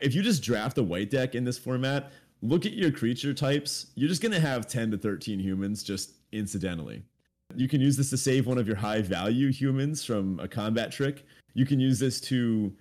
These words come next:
win a combat. I mean, this thing you can use as a pump spell. You can use this as a lightning strike in the late game if you just attack and, and put this on one of your Candle Grove witches. It's a flyer.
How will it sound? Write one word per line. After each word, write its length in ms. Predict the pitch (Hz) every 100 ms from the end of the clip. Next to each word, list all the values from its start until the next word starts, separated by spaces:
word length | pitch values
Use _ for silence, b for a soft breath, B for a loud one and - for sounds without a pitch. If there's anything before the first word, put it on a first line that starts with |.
| b b
win 220 | 98 123
a 40 |
combat. 640 | 113 131 113 107 123 139 - b b -
I 100 | 113
mean, 220 | 117 110
this 160 | 131
thing 200 | 131 135
you 100 | 127
can 140 | 123 131
use 240 | 120 139
as 140 | 127 113
a 40 |
pump 260 | - 160 180
spell. 200 | - 87
You 100 | 113
can 120 | 151
use 160 | 170 160
this 140 | 170
as 100 | 190
a 60 | 214
lightning 340 | 233 220 190
strike 380 | 139 139 95 92
in 80 | 147
the 60 |
late 240 | 175 214 151
game 240 | 95 87
if 100 | 101
you 80 | 139
just 180 | 143 143
attack 480 | 139 147 135 131
and, 260 | 151 123 113
and 320 | 127 113 110 -
put 160 | 160
this 160 | 139 131
on 120 | 127
one 140 | 123
of 80 | 123
your 160 | 120 110
Candle 340 | - 139 139
Grove 240 | 104 101 90
witches. 240 | 95 92
It's 120 | 101
a 60 | -
flyer. 560 | - 139 139 95 78